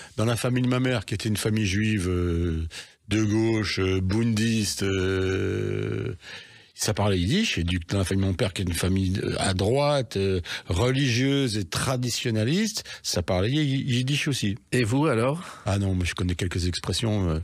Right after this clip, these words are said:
Speaker 1: je connais juste des expressions.
Speaker 2: Mais d'ailleurs, c'est assez drôle parce que Francis Blanche, qui a tourné le film Babette s'en va en guerre,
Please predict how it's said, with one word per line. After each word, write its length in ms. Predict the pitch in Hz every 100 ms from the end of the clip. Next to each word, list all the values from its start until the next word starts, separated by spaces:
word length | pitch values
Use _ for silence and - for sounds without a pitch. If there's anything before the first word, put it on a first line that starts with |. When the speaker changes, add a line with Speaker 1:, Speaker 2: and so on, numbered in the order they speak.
| - -
Speaker 1:
je 80 | -
connais 220 | 127 123
juste 360 | 107 113 139 117
des 180 | 101
expressions. 500 | 101 - 92 - 82 82 - _ - - - -
Speaker 2:
Mais 60 | 131
d'ailleurs, 120 | 165
c'est 180 | - 147
assez 180 | 139 156
drôle 180 | 190
parce 140 | 156 -
que 100 | 156
Francis 380 | 160 156 170 151
Blanche, 320 | 175 170 -
qui 100 | 123
a 40 |
tourné 440 | - 139 135 160 143
le 100 | 135
film 540 | - - 151 135 104 - -
Babette 260 | - 131 147
s'en 140 | 135
va 100 | 123 117
en 80 | 110
guerre, 400 | 120 131 185